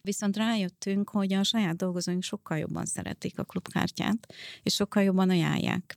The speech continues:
mint a hosteszek. Úgyhogy emiatt inkább cseréltünk, és elkezdtünk azon dolgozni, hogy hogyan tudjuk őket bevonni, hogyan tud-, tudunk az ő napi munkájukon belül időt teremteni arra, hogy foglalkozzanak ebben is a vásárlókkal,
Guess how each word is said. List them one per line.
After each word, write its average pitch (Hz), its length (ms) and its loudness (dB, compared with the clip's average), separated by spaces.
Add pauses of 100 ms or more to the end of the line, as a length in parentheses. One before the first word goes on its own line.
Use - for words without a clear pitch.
(160)
mint 180 200 2
a 170 60 4
hosteszek. 175 640 0
Úgyhogy 208 300 0
emiatt 214 420 2
inkább 208 280 2
cseréltünk, 208 1000 0
és 190 520 0 (280)
elkezdtünk 196 520 0
azon 190 240 0
dolgozni, 202 720 2
hogy 190 320 2 (180)
hogyan 196 220 2
tudjuk 190 380 -4
őket 175 180 -6
bevonni, 190 560 2
hogyan 190 320 4
tud-, - 380 -6
tudunk 190 320 2
az 196 140 0
ő 196 100 4
napi 196 220 2
munkájukon 190 640 2
belül 185 280 2
időt 185 320 0
teremteni 180 520 2
arra, 180 280 2
hogy 185 160 0
foglalkozzanak 180 880 0
ebben 180 300 2
is 170 180 2
a 170 60 0
vásárlókkal, 185 1000 0